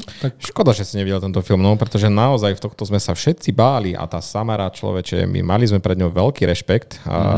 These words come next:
Speaker 1: Mhm.
Speaker 2: videli sme jej aj do tváre v tomto filme a fakt nebola pekná a pritom má takú tragickú minulosť toto dievča.
Speaker 1: Mhm.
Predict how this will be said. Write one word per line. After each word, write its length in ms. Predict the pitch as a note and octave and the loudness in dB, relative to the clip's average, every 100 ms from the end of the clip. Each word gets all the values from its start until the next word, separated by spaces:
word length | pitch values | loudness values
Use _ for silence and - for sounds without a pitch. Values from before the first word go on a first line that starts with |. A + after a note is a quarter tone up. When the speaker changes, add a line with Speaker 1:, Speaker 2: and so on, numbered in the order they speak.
| A2 E2+ F2 | 4 4 2
Speaker 1:
Mhm. 80 | E2+ | 0
Speaker 2:
videli 240 | F#2 G2+ | 0 0
sme 160 | G2 G2+ | 2 2
jej 120 | G2 | 2
aj 100 | F2+ | 0
do 140 | F#2 G2 | 0 0
tváre 560 | - G2 F#2+ G2 A#2 | 2 2 4 4 2
v 60 | - | 2
tomto 260 | G#2+ G#2 | -2 -2
filme 320 | F#2+ G#2 G#2 G#2 | 0 0 0 0
a 400 | F2+ F2+ F2+ F2+ | 0 0 -2 -4
fakt 240 | - G#2 F2 | -4 -4 -2
nebola 400 | F2 F#2 C#3 G#2+ | -2 2 4 4
pekná 380 | - - G2 A2 | 2 0 0 0
a 160 | G2 | -2
pritom 400 | F#2+ G#2+ D3+ C3 | -2 -2 0 2
má 160 | A#2 G2+ | 2 0
takú 320 | - C3 B2+ | -2 -2 0
tragickú 560 | G#2 F#2+ G2+ G#2 - F2+ | 0 0 -2 -2 -2 -2
minulosť 300 | F2+ E2+ E2+ | 0 -2 -4
toto 160 | F2 E2+ | -4 -4
dievča. 400 | E2 E2 - C3 | -4 -4 -4 -2
Speaker 1:
Mhm. 160 | D#3 | -4